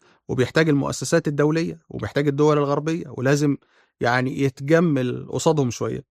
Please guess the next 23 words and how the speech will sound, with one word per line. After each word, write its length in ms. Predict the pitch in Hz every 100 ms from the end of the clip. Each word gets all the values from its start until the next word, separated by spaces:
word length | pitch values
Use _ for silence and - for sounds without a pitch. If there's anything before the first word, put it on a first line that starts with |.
| _ _
خصوصًا 500 | - 143 185 - -
وإن 180 | 127 131
الدول 300 | 131 156 139
دي 120 | -
في 120 | - 160
منها 200 | 160 139
بيدعم 360 | 156 147 135
معارضين 380 | 131 135 147 151
النظام 460 | 135 123 120 127 135
وفيها 300 | 135 175 147
صحافة 540 | 127 - 131 - -
ورأي 340 | - 156 - 123
عام 260 | 135 156
ممكن 420 | 135 147 185 151
يخلي 280 | 143 170 170
حكوماتها 540 | - 131 156 170 170 156 _ _ _
تدفع 380 | 220 208 - 147
تمن 360 | 185 190 156 143
دعمها 400 | 131 139 165 131
للأنظمة 480 | 127 127 127 147
اللي 100 | 139
زي 100 | 143
السيسي. 420 | 160 - 226 -